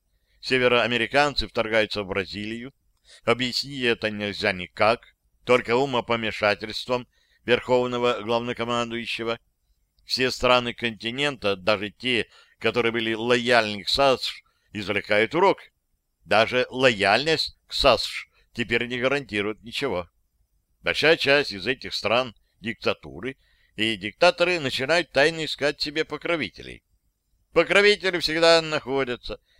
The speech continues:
Доктрина Монро зияет дырами. Европейцы уже давно точат зубы на когда-то потерянный Новый Свет. Даже Священная Римская империя,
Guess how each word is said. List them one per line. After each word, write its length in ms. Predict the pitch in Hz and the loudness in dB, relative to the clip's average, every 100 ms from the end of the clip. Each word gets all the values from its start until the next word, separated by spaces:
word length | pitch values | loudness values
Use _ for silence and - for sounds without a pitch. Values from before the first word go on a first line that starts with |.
| _ | _
Доктрина 580 | 117 - 143 165 147 131 | 0 2 2 2 0 0
Монро 580 | 127 127 123 151 156 | 2 2 2 2 2
зияет 520 | 110 120 139 135 123 92 | 0 -2 0 0 -2 -4
дырами. 500 | 123 123 113 107 - _ _ _ _ | -4 -2 -2 -4 -10 _ _ _ _
Европейцы 640 | 107 123 123 123 151 135 | 2 4 4 2 -2 -2
уже 180 | 123 123 | -2 -2
давно 420 | 110 104 117 139 | 0 0 2 0
точат 380 | - 135 131 117 | 0 -2 -4 -4
зубы 320 | 131 127 120 - _ _ | -4 -4 -4 -8 _ _
на 120 | 107 | -4
когда-то 440 | 113 123 123 120 123 | -2 0 0 0 -2
потерянный 640 | 120 107 127 123 123 123 | -6 -4 0 0 -2 -4
Новый 240 | 120 123 | -2 -4
Свет. 380 | - 107 117 117 - _ _ _ _ _ _ | -4 -4 -4 -4 -10 _ _ _ _ _ _
Даже 480 | - 123 135 123 127 | 2 6 6 4 -2
Священная 720 | - 113 107 - 120 123 110 | -6 -6 -4 -2 -2 0 -2
Римская 600 | 107 120 110 - 104 95 | -2 -6 -10 -8 -6 -6
империя, 680 | 87 98 120 120 107 76 | -8 -4 -2 -2 -4 -8